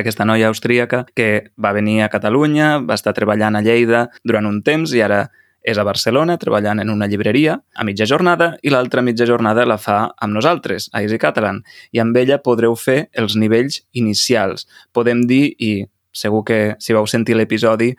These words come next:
sabeu que la Valentina té un nivell de català molt bo i, per tant,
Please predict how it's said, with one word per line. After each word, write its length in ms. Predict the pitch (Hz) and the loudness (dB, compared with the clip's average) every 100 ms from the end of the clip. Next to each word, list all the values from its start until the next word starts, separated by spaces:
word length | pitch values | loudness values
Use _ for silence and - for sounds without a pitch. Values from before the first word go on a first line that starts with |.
| _ | _
sabeu 540 | - 117 110 117 131 - | -4 -2 2 0 0 -6
que 100 | - | -2
la 80 | 113 107 | -2 0
Valentina 420 | 107 104 113 117 | -2 -2 -2 0
té 140 | 127 | 0
un 60 | 127 | 0
nivell 240 | 123 120 113 | 2 2 0
de 80 | |
català 460 | 113 110 113 117 - _ _ | -2 0 0 -2 -4 _ _
molt 480 | 131 131 143 165 117 | -2 2 2 2 2
bo 160 | 104 110 156 - _ - | 0 0 -2 -10 _ -4
i, 100 | 139 | -2
per 160 | 135 | -2
tant, 380 | 117 113 113 135 | -2 -2 -2 -4